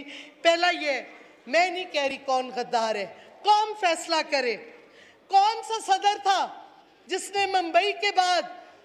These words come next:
इंडिया को कहा कि मैं आईएसआई चीफ को हिंदुस्तान भेजने के लिए तैयार हूं?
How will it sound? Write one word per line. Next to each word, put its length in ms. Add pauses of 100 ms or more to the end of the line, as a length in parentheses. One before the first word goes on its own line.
(140)
इंडिया 360
को 160
कहा 320
कि 180
मैं 260
आईएसआई 680
चीफ 400
को 240 (300)
हिंदुस्तान 600
भेजने 420
के 120
लिए 200
तैयार 400
हूं? 100